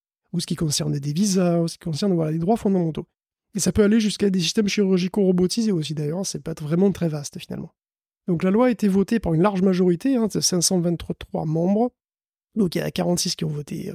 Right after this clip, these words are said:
contre et quarante-neuf qui se sont abstenus. Alors maintenant, ben, il va falloir appliquer tout ça, ben là, parce que c'est du, va être du boulot quand même, hein, de, de passer en revue tous les systèmes et tout, ça va, bon, ça va être compliqué à appliquer.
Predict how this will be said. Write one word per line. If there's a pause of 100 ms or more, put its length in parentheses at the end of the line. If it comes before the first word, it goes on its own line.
contre
et
quarante-neuf
qui
se
sont
abstenus. (680)
Alors
maintenant,
ben,
il
va
falloir
appliquer
tout
ça,
ben
là,
parce
que
c'est
du,
va
être
du
boulot
quand
même,
hein,
de,
de
passer
en
revue
tous
les
systèmes
et
tout,
ça
va,
bon,
ça
va
être
compliqué
à
appliquer.